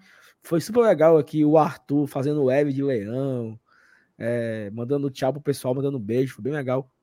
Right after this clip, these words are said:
Eu tava com o Arthur aqui no finzinho do jogo. Então, se você não viu esse momento fofo, convido você a dar o F cinco aí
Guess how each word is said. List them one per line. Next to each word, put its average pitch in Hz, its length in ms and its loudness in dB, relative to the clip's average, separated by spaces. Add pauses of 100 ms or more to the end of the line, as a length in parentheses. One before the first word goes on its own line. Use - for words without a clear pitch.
(140)
Eu 107 80 -18
tava 131 260 -8
com 135 140 -12
o 131 40 -6
Arthur 123 340 -8
aqui 120 120 -14
no 123 140 -12
finzinho 127 300 -10
do 131 80 -2
jogo. 143 420 -2 (500)
Então, 131 160 -8
se 147 80 -12
você 156 100 -6
não 202 240 -2
viu 165 180 4
esse 196 140 2
momento 170 460 0
fofo, 233 640 6 (540)
convido 196 560 0
você 196 380 -2
a 214 200 -6 (320)
dar 160 200 0
o 208 100 2
F 208 160 -2
cinco 175 380 -8
aí 156 200 -4